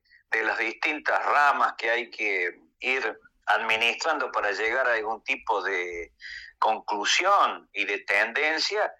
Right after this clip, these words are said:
está también este punto de la economía. Y realmente este año veinte veintidós ha sido una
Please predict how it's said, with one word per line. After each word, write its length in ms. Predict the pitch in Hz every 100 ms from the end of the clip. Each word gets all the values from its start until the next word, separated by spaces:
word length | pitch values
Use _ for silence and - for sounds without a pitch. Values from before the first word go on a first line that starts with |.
| _ _
está 320 | 127 123 180
también 440 | 170 165 160 175 180
este 260 | 151 143
punto 440 | 143 143 156 - 160
de 220 | 120 127
la 240 | 120 107
economía. 840 | 101 - 92 92 143 160 113 92 - _ _
Y 80 | 139
realmente 1500 | 143 190 190 170 - 180 180 196 170 143 120 107 101 -
este 280 | 127 - 139
año 800 | 143 143 123 107 95 85 76 - _ _ _
veinte 420 | 104 117 113 110
veintidós 1000 | 104 107 101 123 131 120 131 143 - - _ _ -
ha 160 | 165
sido 560 | - 233 233 143 127 127
una 760 | 135 135 120 107 95 90 85